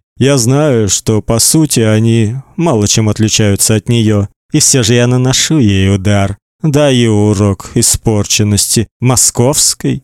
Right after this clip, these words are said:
и странности тоже столичной. Даю урок отношений между людьми куда более высокого полёта,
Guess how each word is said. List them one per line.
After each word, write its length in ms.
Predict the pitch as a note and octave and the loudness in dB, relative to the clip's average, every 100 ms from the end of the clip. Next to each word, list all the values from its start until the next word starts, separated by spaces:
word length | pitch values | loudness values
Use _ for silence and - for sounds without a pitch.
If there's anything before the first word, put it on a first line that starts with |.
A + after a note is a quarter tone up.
| - | -4
и 80 | D3+ | -2
странности 720 | - - B2+ C3 C3+ - A#2+ | -2 0 0 0 0 0 -2
тоже 260 | - A2+ A2+ | 0 0 0
столичной. 640 | - A#2 A#2 G#2+ - A2 | 0 0 0 0 0 0
Даю 300 | A2 G#2 A2+ | 2 2 2
урок 320 | A#2 C#3 C3 | 2 0 -2
отношений 680 | C3 C3+ C3 C#3+ D3+ D3 C3 | -2 -2 0 0 0 0 0
между 320 | B2+ G#2 A#2 | 0 0 0
людьми 420 | A2+ G2+ A#2 C#3+ | 0 0 0 0
куда 300 | C3+ A#2+ C3 | 0 0 0
более 380 | A2 C3 B2+ B2 | 0 0 2 2
высокого 680 | A#2+ - A2+ B2 - A2 G#2+ | 2 0 0 0 0 0 0
полёта, 640 | - G#2 G#2 A#2+ - | 0 0 0 -2 -6